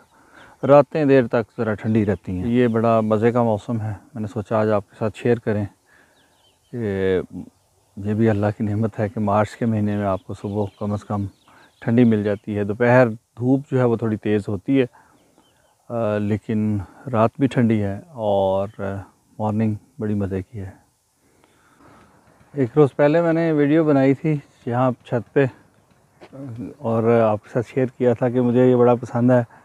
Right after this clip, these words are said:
मेरे लिए बड़ा अट्रैक्टिव होता है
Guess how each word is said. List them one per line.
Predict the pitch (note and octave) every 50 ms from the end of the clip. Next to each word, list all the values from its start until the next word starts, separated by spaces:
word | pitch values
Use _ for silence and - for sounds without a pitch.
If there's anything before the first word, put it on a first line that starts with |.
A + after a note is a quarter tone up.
| _ _ _ _ _ _ _ _ _ _ _ _ _ _ - A#2+
मेरे | A#2 A#2 A#2
लिए | A#2 A#2+ A#2+ B2 B2 A#2
बड़ा | G#2+ A2+ A2 A2+ A2+ A2+ A2 A2 G2+ - - _ _ - _ -
अट्रैक्टिव | - - C#3+ B2+ - - E3 D#3 C#3
होता | C3+ B2+ - -
है | C3